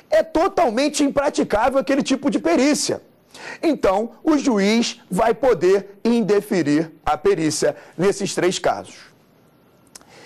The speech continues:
Eu sempre lembro de uma questão que nós fizemos, à luz do Código Antigo, em que estava dizendo o seguinte: o juiz,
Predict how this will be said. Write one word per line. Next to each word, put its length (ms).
Eu 60
sempre 340
lembro 360
de 80
uma 120
questão 400
que 120
nós 160
fizemos, 580
à 80
luz 300
do 100
Código 400
Antigo, 460
em 160
que 600
estava 360
dizendo 300
o 40
seguinte: 480
o 120
juiz, 580